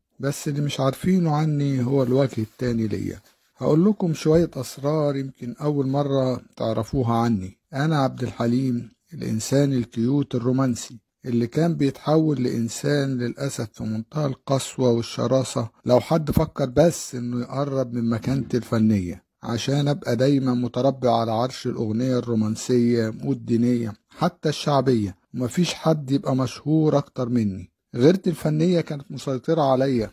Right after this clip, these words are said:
كنت دايما عايز أبقى number وان زماني، وده طبعا كان بيتطلب بعض الأمور الغريبة، حتى لو لزم الأمر استخدام نفوذي وسلطاتي.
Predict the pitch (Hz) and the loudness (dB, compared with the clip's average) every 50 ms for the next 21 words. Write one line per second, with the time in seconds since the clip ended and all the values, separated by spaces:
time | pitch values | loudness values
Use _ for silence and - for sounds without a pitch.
0 | - _ _ - - 120 113 110 - 120 113 127 135 143 135 135 127 120 120 123 | -12 _ _ -16 -12 -12 -12 -8 -8 -4 0 2 2 2 2 2 2 2 2 4
1 | 135 143 139 123 127 131 127 - - 139 123 117 113 123 139 139 127 131 127 123 | 4 2 2 2 0 -4 -4 -6 -10 -10 -8 -6 -6 -6 -6 -4 -2 -2 0 0
2 | 123 123 127 135 135 127 - _ _ _ 233 - 135 120 120 117 113 120 113 104 | 2 2 0 0 -2 -6 -10 _ _ _ -16 -12 -4 -2 0 2 4 4 2 2
3 | 92 90 101 - _ _ _ - - 117 117 113 113 110 110 110 110 110 113 113 | 0 -2 -6 -14 _ _ _ -8 -2 0 2 2 4 2 2 2 0 -2 -4 -2
4 | - 131 131 135 - - 135 135 127 123 120 120 113 - - 120 120 113 123 123 | 0 0 0 2 2 0 0 2 2 2 0 0 -2 -4 -4 -2 -2 0 -2 -2
5 | 117 - 123 - 139 135 131 123 120 113 117 131 127 123 120 120 117 - 123 120 | -2 -4 -4 -2 0 2 4 4 2 2 2 2 4 4 2 0 -2 -4 -4 -2
6 | 123 127 120 117 113 113 113 113 117 120 113 101 104 101 101 - - - - _ | -2 -2 -2 -2 -2 -2 -2 0 2 2 0 0 -2 -6 -12 -16 -20 -20 -20 _
7 | _ _ - 131 131 - - - 127 123 123 117 113 120 131 135 123 127 113 113 | _ _ -4 -2 -2 -2 -4 -4 -2 0 0 0 2 2 2 0 0 0 -2 -2
8 | 113 - - 135 131 123 120 117 117 113 - - 123 107 107 117 127 131 131 123 | -4 -4 -4 -4 -4 -4 -4 -4 -6 -8 -6 -6 -6 -6 -2 -2 0 0 0 0
9 | 123 120 - 135 135 131 123 113 117 117 113 120 156 151 120 - - 123 113 - | -2 -2 -2 0 2 2 2 2 2 0 0 0 -2 -6 -8 -6 -6 -6 -8 0
10 | - 135 135 139 - - - | 4 4 4 4 4 0 -6